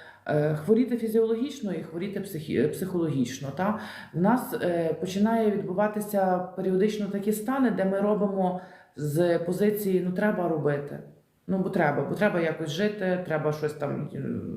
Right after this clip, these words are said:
якісь там виконувати обов'язки. І потрошки в нас, е, відчувається так, що ми вже не знаємо, а що ми хочемо. Ми, типа, хочемо просто відпочити, щоб нас ніхто не рухав.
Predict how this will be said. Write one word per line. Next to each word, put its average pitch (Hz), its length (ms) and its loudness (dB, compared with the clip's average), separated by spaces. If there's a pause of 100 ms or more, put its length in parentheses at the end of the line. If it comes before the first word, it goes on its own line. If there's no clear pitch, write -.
(420)
якісь - 280 -4
там 135 240 -4 (260)
виконувати 151 600 0
обов'язки. 190 760 0 (640)
І 208 300 4
потрошки 220 580 -2
в 208 80 -4
нас, 226 260 -4
е, 180 300 -2
відчувається 214 800 0
так, 226 300 -2
що 180 520 0 (360)
ми 185 80 -4
вже 226 120 0
не 233 60 4
знаємо, 208 480 2
а - 20 -4
що - 140 -2
ми 254 100 2
хочемо. 175 500 -6
Ми, 202 140 4
типа, 262 180 0
хочемо 233 320 0
просто 269 300 0
відпочити, 165 720 -2 (180)
щоб - 220 -4
нас 190 120 -2
ніхто 185 200 2
не 202 120 4
рухав. 147 500 -4